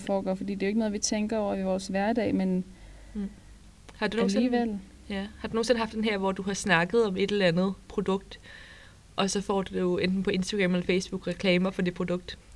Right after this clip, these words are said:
Speaker 1: Ja, det har jeg godt prøvet.
Speaker 2: Og det er, jeg synes, det, øh, første gang, hvor jeg lagde, øh, sådan mærke til det, der blev jeg så skræmt, at jeg lyst til bare at kaste min telefon i åen. Altså,
Speaker 1: Ja.
Speaker 2: jeg var virkelig,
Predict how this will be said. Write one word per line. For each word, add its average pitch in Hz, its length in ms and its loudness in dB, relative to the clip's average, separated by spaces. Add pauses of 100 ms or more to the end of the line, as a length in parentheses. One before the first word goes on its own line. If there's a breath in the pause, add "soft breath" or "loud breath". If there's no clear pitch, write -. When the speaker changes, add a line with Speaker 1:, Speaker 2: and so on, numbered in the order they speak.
(260)
Speaker 1:
Ja, 202 280 4
det 220 80 -2
har 214 120 0
jeg 196 100 0
godt 190 180 -2
prøvet. 190 260 0 (440)
Speaker 2:
Og 214 120 2
det 214 200 4
er, 208 120 -2 (160)
jeg 208 140 -2
synes, 202 240 -8
det, 208 220 0
øh, 202 100 -2 (280)
første 233 300 2
gang, 214 160 4
hvor 202 100 2
jeg 185 140 8
lagde, 170 160 0 (340)
øh, - 160 -4 (580)
sådan 190 280 2
mærke 180 320 6
til 180 220 0
det, 208 120 2 (480 loud breath)
der - 80 4
blev 220 160 6
jeg 185 180 8
så 226 160 0
skræmt, 196 300 -2
at 180 60 4
jeg 170 80 4
lyst 185 140 -2
til 196 120 2
bare 170 140 2
at 170 80 -4
kaste 196 280 -2 (100)
min 214 100 4
telefon 220 440 10
i 202 80 6
åen. 180 420 6 (200)
Altså, 233 260 8 (100)
Speaker 1:
Ja. 214 240 4 (640 loud breath)
Speaker 2:
jeg 220 140 6
var 220 60 4
virkelig, 247 400 4